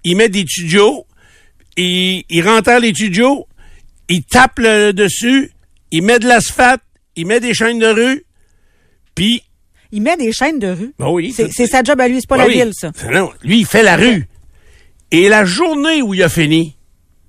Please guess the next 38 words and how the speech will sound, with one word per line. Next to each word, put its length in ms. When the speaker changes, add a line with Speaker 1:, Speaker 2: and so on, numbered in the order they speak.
Speaker 1:
il 100
prend 240
les 320
clés 420
du, 360
de, 340
de 160
la 200
rue 300
et 60
il 180
les 120
donne 220
à 60
la 120
ville. 240
Il 80
se, 120
il 200
est 220
obligé 640
de 120
céder 440
la 200
rue 180
à 40
la 120
ville. 320
Tu 60
comprends ? 300
Parce 140
que 60
Speaker 2:
Comprends. 80
Speaker 1:
ça 120
devient 340
une 120
rue 260
publique. 400